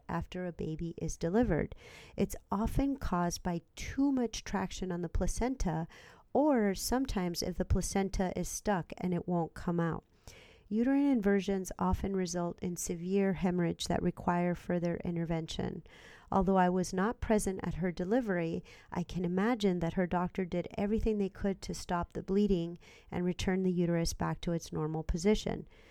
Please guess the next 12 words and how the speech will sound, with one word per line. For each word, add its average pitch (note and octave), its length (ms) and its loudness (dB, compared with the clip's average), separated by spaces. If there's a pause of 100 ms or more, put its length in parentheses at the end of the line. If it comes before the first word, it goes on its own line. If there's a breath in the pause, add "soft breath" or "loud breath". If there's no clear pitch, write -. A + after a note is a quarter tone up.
(260 loud breath)
Most C4 340 2
women A3+ 300 4
don't G3 320 -4
realize G#3 680 2
that F3+ 220 -2
a F3+ 60 -2
procedure A3 600 -4
on G#3 140 -2
the F#3+ 80 0
uterus, F3 640 -4 (420)
such - 320 -2
as E3 260 -4